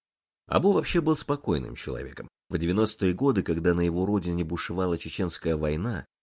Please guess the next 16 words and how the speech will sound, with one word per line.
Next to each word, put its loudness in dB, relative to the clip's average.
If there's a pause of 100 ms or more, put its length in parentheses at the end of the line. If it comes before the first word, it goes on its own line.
он 0
пошёл 0
вместе -2
с -8
отцом 0
и 0
другими -2
мужчинами -2
его -2
рода 2
в -4
горы, 2
чтобы -2
бороться 0
с -8
неверными, -2